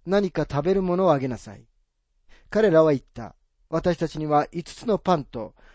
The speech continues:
二匹の魚のほか何もありません。私たちが出かけて行って、この民全体のために食物を買うのでしょうか。続いて十四節。それは男だけでおよそ五千人もいたからである。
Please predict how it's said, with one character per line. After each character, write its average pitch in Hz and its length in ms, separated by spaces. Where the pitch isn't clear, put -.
二 220 140
匹 - 260
の 151 200
魚 175 240
の 185 160
ほ 156 120
か 170 300
何 156 340
も 180 140
あ 170 40
り 160 80
ま 147 100
せ 117 160
ん。 101 100
私 160 260
た 170 100
ち 156 120
が 160 100
出 151 140
か 196 120
け 190 120
て 185 100
行 160 100
っ - 20
て、 165 300
こ - 140
の 185 100
民 165 140
全 196 240
体 196 200
の 185 120
た 175 160
め 151 100
に 175 240
食 - 340
物 208 300
を 175 100
買 170 220
う - 20
の 151 140
で 127 80
し - 100
ょ 110 60
う - 20
か。 - 240
続 180 220
い 185 80
て 170 120
十 175 200
四 160 160
節。 - 360
そ - 160
れ 180 80
は 165 180
男 226 360
だ 226 140
け 180 120
で 156 100
お 151 120
よ 175 100
そ 160 160
五 139 160
千 220 300
人 202 180
も 190 120
い 175 40
た - 160
か 147 120
ら - 100
で 117 120
あ 90 80
る。 - 80